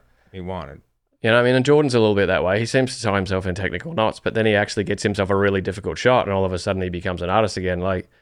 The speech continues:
Speaker 2: I think there's somewhere in there that's the sweet spot, you know? You, you really gotta understand what you're doing, but you really have to let go at some point and let the athlete take over. Um, yeah, it's fa-, it's, it's, that's why golf's so good, isn't it? I mean, you never, there's no right answer.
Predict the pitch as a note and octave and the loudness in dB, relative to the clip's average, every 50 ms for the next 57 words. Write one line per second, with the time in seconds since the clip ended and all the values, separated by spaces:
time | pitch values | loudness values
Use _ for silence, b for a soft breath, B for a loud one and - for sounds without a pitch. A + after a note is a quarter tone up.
0 | _ _ _ _ _ _ _ - F#2+ F2+ - A#2+ A2+ - A2+ G#2+ G2 - - - | _ _ _ _ _ _ _ -4 -4 0 2 0 2 2 2 0 0 0 0 2
1 | C3 B2+ B2+ B2 A#2+ A#2 A2+ A2 G#2+ G#2+ G#2+ G#2+ G#2+ G#2 G2+ G2 F#2 F#2 F#2 - | 2 4 4 4 4 4 4 4 2 2 2 2 4 4 4 2 2 0 -2 -4
2 | - - - - - - - A2 - - - G#2+ G#2 - - - - A2+ A#2 A2+ | -6 -8 -8 -8 -8 -8 -6 -6 -6 -2 -2 -2 -2 -2 -2 0 0 2 2 0
3 | - _ _ _ _ - G2 F#2+ G2+ G#2+ G#2+ G#2+ G#2+ G#2 G2 F#2 - G2 F#2+ G2 | -2 _ _ _ _ -8 -4 -2 0 0 0 0 -2 -2 -4 -4 -4 -2 0 0
4 | G2 G2 G2 F#2+ F#2+ F#2+ F#2+ F#2 F#2 F#2 F#2 - F#2 F#2 F#2 - - - F#2+ F#2+ | 0 0 0 0 0 0 0 0 -2 -2 -2 -2 -2 -4 -4 -6 -4 -4 -2 -2
5 | F#2+ F#2 - E2+ F2 F#2 F#2+ F#2+ G2 F#2 F2 E2 - F2+ F#2 F2+ F#2 F#2 F2+ F2+ | -2 -2 -4 -4 -4 -4 -2 -2 -2 -4 -6 -6 -6 -6 -4 -4 -2 -2 -2 -2
6 | E2+ F2+ F2+ - E2 E2 F2 F2 - - F2 F2 F2+ - - - F#2 F2+ F2 - | -4 -4 -6 -6 -6 -6 -6 -4 -4 -2 -2 -2 -2 -2 -4 -6 -8 -6 -6 -6
7 | F#2+ G2 - - F#2+ F2 E2+ - - - - _ _ - F2 D#2+ - F2 E2+ E2+ | -6 -6 -6 -6 -8 -8 -10 -10 -14 -20 -20 _ _ -8 -6 -6 -4 -4 -6 -4
8 | - - D#2+ D2+ - F2 E2+ E2+ F2 F2 F#2+ F#2 G2 G#2 A2 - _ _ _ _ | -4 -4 -4 -4 -4 -4 -4 -4 -2 -4 -2 -2 -4 -4 -6 -8 _ _ _ _
9 | _ - - F2 F2 F2 F2 F2 E2+ - _ _ _ _ _ _ _ _ _ _ | _ -10 -8 -6 -6 -4 -4 -6 -8 -10 _ _ _ _ _ _ _ _ _ _
10 | _ _ _ _ _ _ _ _ _ _ _ _ - G2+ F#2 - - - G2 F#2 | _ _ _ _ _ _ _ _ _ _ _ _ -2 -2 -2 -2 -4 -4 -2 -2
11 | F#2+ F#2+ - - G2 E2 A2+ - - - - G2 - - - A#2+ A2 G#2 A2 G#2+ | -2 0 0 0 0 2 0 0 0 0 0 0 0 2 0 0 2 2 0 -2
12 | G2+ - - G2+ F2+ G2+ A2 G2 G2+ G2 F#2 F2 F2 F#2 F#2+ G2 G2+ G2+ G#2 F#2+ | 0 -2 -2 -2 0 0 0 0 0 -2 -2 -4 -4 -4 -4 -2 -2 -2 -2 -2
13 | F#2 G2 G2 F#2+ - A2 A2 G2 F#2 F#2+ G2 F#2 F#2 F#2+ F#2+ - F#2 F2+ F2+ F#2 | -2 -2 -2 0 0 0 0 2 2 2 0 0 0 -2 -2 -4 -4 -4 -6 -6